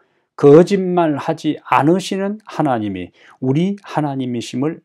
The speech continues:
감사합니다. 성경에 여러 언약들이 있고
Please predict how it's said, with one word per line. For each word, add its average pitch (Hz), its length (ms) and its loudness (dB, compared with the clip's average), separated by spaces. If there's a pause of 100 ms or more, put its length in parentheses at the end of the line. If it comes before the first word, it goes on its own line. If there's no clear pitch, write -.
감사합니다. 90 1120 -12 (1040)
성경에 123 540 -4
여러 151 580 4
언약들이 143 600 -2
있고 135 360 -12